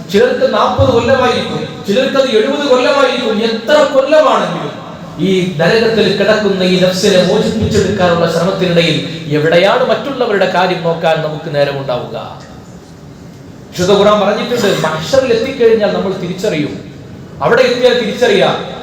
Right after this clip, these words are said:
അവിടെ എത്തിയാലാണ് പരീക്ഷന്റെ തൊട്ടു തലേ ദിവസം കുട്ടികൾ പഠിക്കുന്ന വെപ്രാളം ഉണ്ടാകുന്നത് അവിടെ എത്തുമ്പോഴാണ്,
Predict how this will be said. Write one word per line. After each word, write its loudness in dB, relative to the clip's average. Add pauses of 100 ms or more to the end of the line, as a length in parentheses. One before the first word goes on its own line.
(140)
അവിടെ 2
എത്തിയാലാണ് 2
പരീക്ഷന്റെ 2
തൊട്ടു 0
തലേ 4
ദിവസം 0
കുട്ടികൾ -4
പഠിക്കുന്ന -2
വെപ്രാളം 2
ഉണ്ടാകുന്നത് 0
അവിടെ -2
എത്തുമ്പോഴാണ്, -2